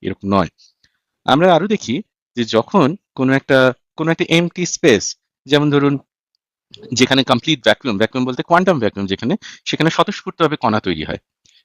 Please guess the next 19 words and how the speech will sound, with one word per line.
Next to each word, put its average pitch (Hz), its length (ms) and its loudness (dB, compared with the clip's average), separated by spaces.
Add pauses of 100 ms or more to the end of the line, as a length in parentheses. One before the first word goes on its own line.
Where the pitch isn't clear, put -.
(100)
তা - 60 0
আমাদের 98 220 2
এই 131 60 0
মহাবিশ্ব 117 380 -2 (540)
যেখান 110 280 -2
থেকে 120 160 -6
তৈরি 113 260 -2
হচ্ছে। 127 320 -2 (580)
আগে 127 380 2 (160)
যখন 110 260 -4 (140)
রজার 101 340 0
পেনরোজ 110 460 -2 (100)
এবং, 104 220 0 (240)
আহ, 95 260 2 (240)
এবং, 104 260 0 (100)
আহ, 92 440 0
আমাদের 101 300 0
স্টিফেন - 360 -4
হকিং 110 260 -2